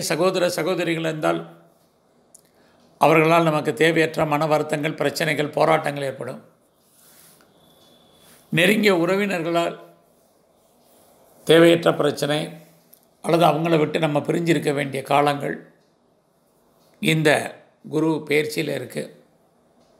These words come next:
குறிப்பா நீங்க எந்த ஒரு விஷயத்தையுமே டைரக்டா அவங்கள கம்யூனிகேட் பண்ணுங்க. யார்கிட்ட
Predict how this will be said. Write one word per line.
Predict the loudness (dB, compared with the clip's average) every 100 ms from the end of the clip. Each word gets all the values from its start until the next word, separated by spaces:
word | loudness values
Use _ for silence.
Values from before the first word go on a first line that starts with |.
| _ _ _ _ _ _ _ _ _ _ _ _ _ _ _
குறிப்பா | 2 4 4 2
நீங்க | 4 2 0 -8 _ _ _ _ -8
எந்த | -4 0
ஒரு | 0 0
விஷயத்தையுமே | -2 -4 -2 -2 2
டைரக்டா | 4 2 0 -2 -4 -4 -12 _ _ _ _ _ _ _ _ _ _ _ _ _ _
அவங்கள | 2 4 4 2
கம்யூனிகேட் | 2 0 0 0 -2
பண்ணுங்க. | -6 -6 -6 -8 -12 -20 _ _ _ _ _ _ _ 0
யார்கிட்ட | 2 4